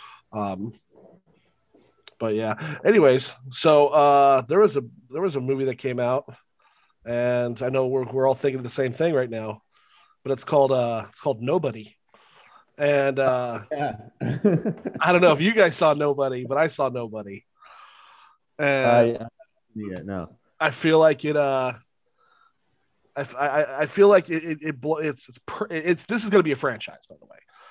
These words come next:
Speaker 1: Just like you said, Corey, like, the, all they want is franchise. Like, this is gonna be a franchise for sure.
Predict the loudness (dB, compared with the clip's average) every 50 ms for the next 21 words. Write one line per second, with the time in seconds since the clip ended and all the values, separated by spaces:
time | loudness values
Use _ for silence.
0 | _ _ _ _ _ -4 -4 -2 0 0 0 -2 -4 -6 -4 -4 -4 -4 -2 -2
1 | 0 0 0 -2 -4 -6 -8 _ -16 -16 -10 -8 -6 -2 -2 -2 -2 -2 -6 -6
2 | -8 -8 -6 -4 -4 -4 -6 -8 -8 -8 -8 -6 -8 -8 -8 -8 -6 -4 -4 -4
3 | -4 -8 -12 -12 -14 -16 -14 -16 -18 -18 -18 -18 -14 -12 -14 -14 -12 -16 -20